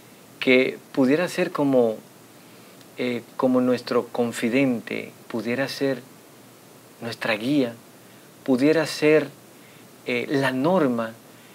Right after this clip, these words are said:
que debe guiar nuestra vida de fe. Porque, hermanos y hermanas,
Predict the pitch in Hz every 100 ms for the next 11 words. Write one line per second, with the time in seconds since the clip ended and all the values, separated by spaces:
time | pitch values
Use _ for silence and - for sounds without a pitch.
0 | - - 127 127 139 147 139 139 127 120
1 | 131 131 - 123 117 113 113 110 104 120
2 | 127 113 - - 117 107 - 123 117 -
3 | - - - - - - - - - 139
4 | 135 143 131 123 - - - - - -
5 | - - 131 180 196 175 151 135 120 131
6 | 117 117 -